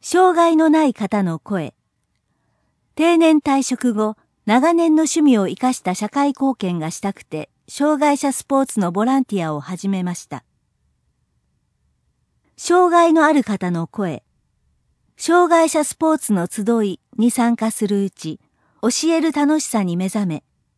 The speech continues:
ボランティアスタッフとして活動するようになりました。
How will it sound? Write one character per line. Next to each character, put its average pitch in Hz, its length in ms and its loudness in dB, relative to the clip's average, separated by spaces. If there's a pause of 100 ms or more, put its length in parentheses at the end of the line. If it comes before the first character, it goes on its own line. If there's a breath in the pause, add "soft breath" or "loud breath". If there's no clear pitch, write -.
(160)
ボ 226 140 2
ラ 339 140 4
ン 330 60 -2
テ 320 120 -2
ィ 320 60 2
ア 311 60 0
ス - 120 -10
タ 311 100 -2
ッ 302 60 -2
フ - 160 -18
と 185 100 -4
し 196 100 -8
て 175 140 -6
活 220 300 -6
動 269 180 0
す 247 160 -2
る 240 140 2
よ 247 120 2
う 226 60 0
に 165 120 -2
な 170 120 -4
り 170 120 -8
ま 165 100 -6
し - 120 -16
た。 139 200 -16